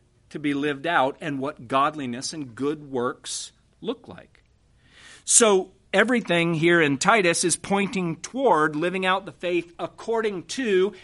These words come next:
an objective set of standards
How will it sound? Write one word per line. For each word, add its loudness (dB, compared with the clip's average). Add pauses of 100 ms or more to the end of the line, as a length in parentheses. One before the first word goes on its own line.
(120)
an -6
objective -8
set -6
of -8 (180)
standards -6